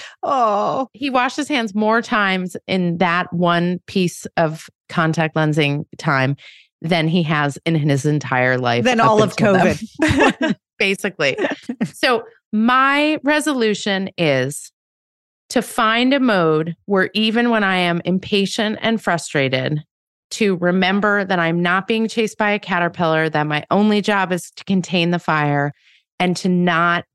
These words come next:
Speaker 2: get on my kids' backs and give them a hard time when all that's gonna do is make the situation worse.
Speaker 1: I think that's a beautiful resolution. And,
Speaker 2: Thank you.
Speaker 1: and I wish you Godspeed. <laughs>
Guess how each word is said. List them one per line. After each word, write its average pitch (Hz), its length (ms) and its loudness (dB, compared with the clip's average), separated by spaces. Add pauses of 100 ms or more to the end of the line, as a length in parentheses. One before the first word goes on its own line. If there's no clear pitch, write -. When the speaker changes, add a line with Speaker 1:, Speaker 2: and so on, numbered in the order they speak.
(420)
Speaker 2:
get 202 160 2
on 180 220 2
my 180 140 0
kids' 160 300 -6
backs 160 680 -6 (100)
and 170 220 -2
give 170 160 0
them 165 180 0
a 156 60 0
hard 151 240 -2
time 151 420 0
when 170 300 -2
all 165 200 2
that's 170 260 -2
gonna 165 220 0
do 147 300 0
is 151 160 -4
make 143 280 -2 (100)
the 143 80 -2
situation 123 840 -4 (180)
worse. - 400 -12 (760)
Speaker 1:
I - 100 -18
think 370 160 -20
that's 370 200 -8
a 180 120 -6 (180)
beautiful 196 600 -2
resolution. 135 720 -8 (600)
And, 208 100 0
Speaker 2:
Thank 208 220 0
you. 143 100 0
Speaker 1:
and 208 200 0 (320)
I 214 140 2
wish 226 260 0
you 226 120 0
Godspeed. - 760 -6 (520)
<laughs> - 440 0